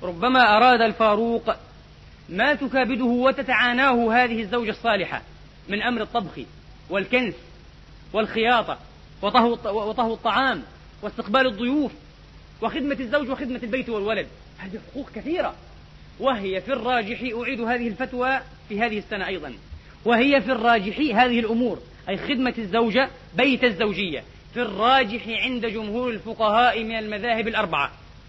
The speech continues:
السادة الأحناف والمالكية والشافعية والحنابلة، ليست واجبة على الزوجة. خدمة بيت الزوجية أمر ليس واجبا على الزوجة، الزوجة ليست خادمة وليست رقيقة،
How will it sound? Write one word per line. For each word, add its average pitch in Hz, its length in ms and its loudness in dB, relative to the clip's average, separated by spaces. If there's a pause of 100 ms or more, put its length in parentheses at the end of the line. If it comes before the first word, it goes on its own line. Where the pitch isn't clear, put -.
السادة 226 280 0
الأحناف 220 480 0 (400)
والمالكية 226 760 2
والشافعية 214 720 -2
والحنابلة، 269 880 2 (360)
ليست 220 640 -4
واجبة 190 680 -4
على 165 120 -4
الزوجة. 117 300 -10 (1300)
خدمة 233 460 0
بيت 254 260 2
الزوجية 247 680 2
أمر 277 240 2
ليس 277 360 2
واجبا 294 520 4
على 262 140 4
الزوجة، 240 440 0 (360)
الزوجة 254 380 2
ليست 262 340 -2
خادمة 202 300 -4 (120)
وليست 226 440 -2
رقيقة، 220 540 -2